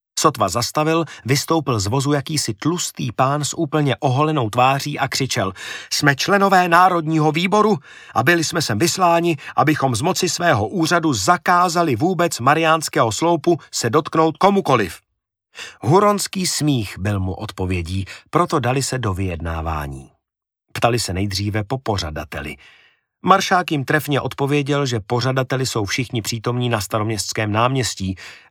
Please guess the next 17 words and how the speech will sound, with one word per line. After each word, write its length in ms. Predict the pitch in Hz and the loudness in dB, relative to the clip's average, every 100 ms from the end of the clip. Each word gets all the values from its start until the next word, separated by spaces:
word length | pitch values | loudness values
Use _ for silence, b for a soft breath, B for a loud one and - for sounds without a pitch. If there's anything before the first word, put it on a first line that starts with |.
| 127 | 2
Tamhle 340 | 143 147 123 92 | 4 4 2 0
Habán 580 | 98 123 123 123 131 | 0 4 4 4 2
věc 280 | 110 110 - | -2 -4 -4
jen 160 | 107 107 | -4 -4
odborně 460 | 104 95 90 95 87 | -6 -4 -4 -4 -6
řídí. 520 | 80 80 78 76 67 _ _ _ _ _ _ - | -8 -10 -12 -14 -14 _ _ _ _ _ _ -8
Šli 280 | - 185 190 | -2 0 0
k 60 | 107 | -2
Habánovi, 560 | 131 139 143 143 135 | 0 2 0 -2 -6
který 240 | - 127 123 | -4 -4 -2
něco 280 | 120 - | -2 -4
kutil 420 | - 117 123 123 110 B B B - | -6 -2 0 0 -2 B B B 0
a 120 | 147 | 0
pánů 380 | 139 127 123 113 | 2 0 -2 -4
si 180 | - 98 | -6 -4
vůbec 360 | 101 98 - | -4 -4 -6
nevšímal. 600 | 85 - - 80 71 67 | -6 -6 -6 -8 -10 -12